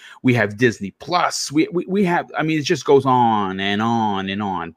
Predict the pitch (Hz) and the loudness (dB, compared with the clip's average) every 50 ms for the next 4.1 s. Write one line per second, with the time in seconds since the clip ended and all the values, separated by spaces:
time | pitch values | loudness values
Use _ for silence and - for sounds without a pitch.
0 | _ - 165 202 156 - - - - - _ _ _ _ _ _ _ _ _ _ | _ 0 2 2 2 0 -4 -12 -18 -18 _ _ _ _ _ _ _ _ _ _
1 | _ _ _ - 139 139 127 - 196 214 - - - 277 277 277 269 - - - | _ _ _ 0 0 0 4 4 2 2 0 -4 -4 -4 -2 -2 -4 -6 -12 -8
2 | - 135 135 143 156 165 165 - - 101 95 80 76 - - - - 143 156 165 | -2 0 0 0 0 -2 -4 -6 -6 -6 -4 -4 -4 -6 -8 -10 -6 -4 -2 -2
3 | 170 151 135 - - 127 127 131 123 120 107 98 - - 107 110 113 110 - - | -2 -4 -4 -6 -6 -4 -4 -4 -4 -4 -6 -6 -4 -4 -2 -2 -2 -4 -6 -10
4 | - | -16